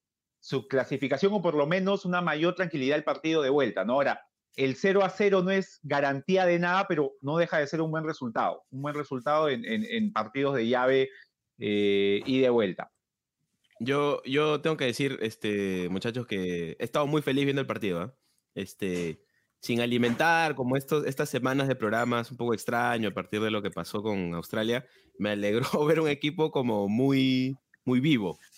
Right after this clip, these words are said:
Speaker 1: Claro.
Speaker 2: Muy, muy metido, muy metido estaba
Speaker 1: Ahora,
Speaker 2: Melgar.
Speaker 1: Bache, alegre el resultado, pero tampoco no nos vamos a ir hasta el extremo, porque ya empecé a leer por ahí un pequeño
Speaker 2: A ver.
Speaker 1: scroll en Twitter,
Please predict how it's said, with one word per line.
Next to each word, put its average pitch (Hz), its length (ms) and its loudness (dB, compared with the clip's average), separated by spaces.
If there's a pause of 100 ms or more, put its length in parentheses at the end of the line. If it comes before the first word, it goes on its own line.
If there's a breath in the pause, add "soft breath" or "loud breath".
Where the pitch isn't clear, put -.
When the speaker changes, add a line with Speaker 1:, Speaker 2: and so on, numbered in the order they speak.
(540)
Speaker 1:
Claro. 113 340 0
Speaker 2:
Muy, 127 200 -2 (100)
muy 165 180 0
metido, 117 480 -2
muy 156 220 0
metido 135 360 0
estaba 104 200 -6
Speaker 1:
Ahora, 139 200 0
Speaker 2:
Melgar. 76 160 -20 (520)
Speaker 1:
Bache, 165 600 0
alegre 175 500 4
el 190 100 2
resultado, 175 540 2
pero 151 160 4
tampoco 175 340 0
no 190 120 -2
nos 196 100 0
vamos 202 320 0
a 170 80 0
ir 180 140 2
hasta 190 180 -2
el 151 80 -2
extremo, 165 720 -2 (360)
porque 131 300 -2
ya 151 80 2
empecé 180 380 -2
a 190 60 2
leer 180 320 2
por 185 160 2
ahí 175 400 0 (240 soft breath)
un 151 100 -10
pequeño 165 320 -2
Speaker 2:
A 156 40 -2
ver. - 80 -6
Speaker 1:
scroll 170 340 4
en 143 160 0
Twitter, 175 560 2